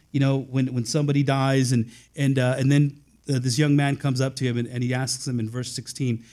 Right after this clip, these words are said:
"And behold," it says in chapter nineteen of Matthew, "And behold, a man came up to him saying, 'Teacher, what good deed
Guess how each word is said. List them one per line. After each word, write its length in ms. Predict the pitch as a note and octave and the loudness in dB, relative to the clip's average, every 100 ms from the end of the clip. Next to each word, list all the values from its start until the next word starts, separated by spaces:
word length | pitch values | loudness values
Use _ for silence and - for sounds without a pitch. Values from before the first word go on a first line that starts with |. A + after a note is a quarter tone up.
| _ | _
"And 140 | D3 D3 | 0 2
behold," 520 | D3 E3 D#3+ B2+ A#2 _ _ _ - | 2 2 2 0 -4 _ _ _ -12
it 120 | A2+ | -6
says 400 | C#3 B2 A2+ A2+ _ _ _ _ _ _ _ _ _ | -4 -2 -4 -10 _ _ _ _ _ _ _ _ _
in 60 | B2 | -4
chapter 280 | D3+ D3+ D3 | -2 0 2
nineteen 320 | C#3 C3+ C#3 | 2 0 -2
of 80 | B2 | -2
Matthew, 400 | B2 A#2 A#2 A2 _ _ _ _ _ _ _ D3 | -2 -6 -10 -16 _ _ _ _ _ _ _ -2
"And 120 | C#3 | 2
behold, 560 | C#3+ C#3+ D#3 C#3 B2+ - - - | 2 2 2 2 -2 -6 -20 -2
a 60 | |
man 240 | D3 E3 E3+ | 2 2 2
came 240 | E3+ D#3 | 2 2
up 140 | D3+ | 0
to 100 | - | -2
him 160 | C3 C3 | -2 -2
saying, 380 | - D3 C#3 B2+ | -2 0 2 0
'Teacher, 520 | B2+ F3 - C3+ A2+ - _ _ _ | -2 -2 -2 -4 -4 -12 _ _ _
what 260 | C#3 E3 F3 _ D3+ | 0 0 -2 _ -4
good 380 | D3+ D#3+ D#3 D#3 C#3 | 0 0 -2 -8 -8
deed 480 | C3+ D#3 A#2+ A2+ | -2 -2 -2 -4